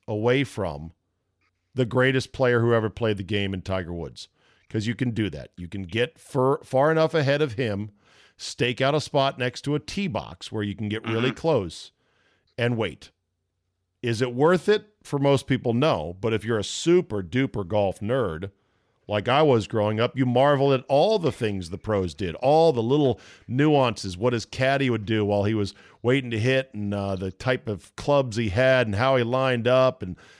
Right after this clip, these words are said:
Speaker 1: little conversations you might overhear. If you're a nerd, you soak it all up.
Speaker 2: You are, do you watch much Golf Channel?
Speaker 1: A lot, yeah.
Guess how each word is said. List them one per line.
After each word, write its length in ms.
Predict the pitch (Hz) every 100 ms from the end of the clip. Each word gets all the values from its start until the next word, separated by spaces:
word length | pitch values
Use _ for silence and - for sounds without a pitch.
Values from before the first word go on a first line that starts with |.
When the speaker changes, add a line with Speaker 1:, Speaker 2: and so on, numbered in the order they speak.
| _ _ _
Speaker 1:
little 260 | 127 156 151
conversations 880 | - 147 127 104 - 143 143 151 120
you 60 |
might 180 | 127 123
overhear. 580 | 131 123 110 131 135 143
If 180 | - 104
you're 220 | 101 131
a 20 | 139
nerd, 480 | 151 185 208 214 - _ _ _ _ -
you 100 | 65
soak 380 | - 73 76
it 80 | 90
all 220 | 90 92
up. 200 | - - - _ _ _ _ _ _ _ _ - - _ _ _ _
Speaker 2:
You 280 | - 147 185
are, 260 | 185 151 143
do 80 | 127
you 100 | 170
watch 260 | 196 214 -
much 200 | 208 -
Golf 240 | 165 175
Channel? 320 | - 202 220 - _ _ _ _ _ _
Speaker 1:
A 80 | 76
lot, 320 | 85 120 -
yeah. 280 | 82 104 127